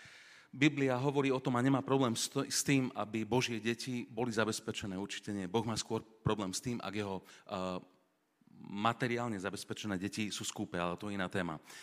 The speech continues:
Ale v ich zachovávaní veľká odplata je to, že neviem, či sa vám niekedy stalo, eh, je veľmi ťažké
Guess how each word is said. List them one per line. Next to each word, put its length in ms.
Ale 640
v 120
ich 120
zachovávaní 800
veľká 320
odplata 560
je 160
to, 240
že 560
neviem, 240
či 160
sa 160
vám 240
niekedy 320
stalo, 560
eh, 440
je 160
veľmi 320
ťažké 800